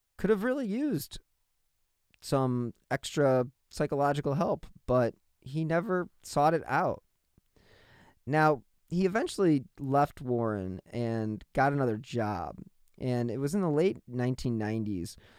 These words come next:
when there was a nationwide nursing shortage, and <laughs> this is where things really are wacky. There was no reporting mechanism in place to identify healthcare professionals with mental health issues or histories of suspicious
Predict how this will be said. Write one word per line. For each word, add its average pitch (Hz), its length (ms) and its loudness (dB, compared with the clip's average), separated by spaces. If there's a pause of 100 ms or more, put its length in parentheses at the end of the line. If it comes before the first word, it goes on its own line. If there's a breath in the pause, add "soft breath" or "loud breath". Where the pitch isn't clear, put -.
(1300 soft breath)
when 160 200 4
there 165 80 6
was 160 160 6
a 160 60 4
nationwide 160 760 2
nursing 117 540 -2
shortage, - 720 -8
and 143 500 2 (140)
<laughs> - 120 -6
this 160 220 -4
is 160 160 -2
where 127 460 0 (100)
things 113 400 -4
really 104 540 -2
are 101 240 -4
wacky. 92 580 -10 (300)
There 156 100 4
was 160 260 0
no 190 220 2
reporting 151 640 2
mechanism 110 520 -6
in 110 120 -4
place 131 420 0
to 127 120 -2
identify 123 600 -2 (460 soft breath)
healthcare 208 460 2
professionals 127 920 -4
with 123 400 2 (140)
mental 170 460 0
health 180 300 -2
issues 90 520 -8
or 135 320 4
histories 160 540 0
of 135 100 -6
suspicious - 720 -10